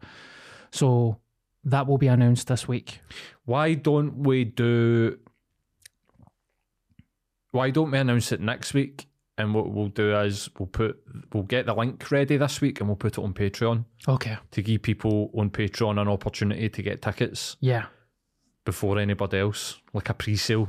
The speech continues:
Speaker 2: type
Speaker 1: Mm-hmm.
Speaker 2: thing. But just get the link ready, get it,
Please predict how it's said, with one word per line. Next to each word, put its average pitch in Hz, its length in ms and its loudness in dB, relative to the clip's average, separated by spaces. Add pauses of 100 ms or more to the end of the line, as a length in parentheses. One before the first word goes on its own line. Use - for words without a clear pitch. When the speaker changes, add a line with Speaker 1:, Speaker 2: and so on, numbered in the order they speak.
(160)
Speaker 2:
type 110 160 0
Speaker 1:
Mm-hmm. 117 140 4
Speaker 2:
thing. 107 260 2
But - 340 -6
just - 160 -14
get 127 140 -2
the 101 60 -2
link 104 220 0
ready, 117 380 0
get 107 180 -2
it, 104 140 -4